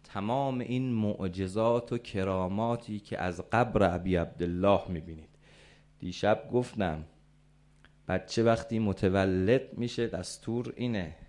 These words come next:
ذره ای از خاک و تربت ابی عبدالله الحسین در کام او بریزید،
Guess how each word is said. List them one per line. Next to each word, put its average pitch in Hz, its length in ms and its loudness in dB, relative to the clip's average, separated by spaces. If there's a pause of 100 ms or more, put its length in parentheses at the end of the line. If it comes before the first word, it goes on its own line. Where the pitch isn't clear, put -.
(480)
ذره 101 520 4
ای 127 340 2
از 95 260 -4
خاک 113 480 2
و 110 60 -2
تربت 95 540 -4
ابی 90 340 -2
عبدالله 98 840 0
الحسین 104 720 -4
در 90 200 -4
کام 110 440 -2
او 123 280 -4
بریزید، 143 720 -2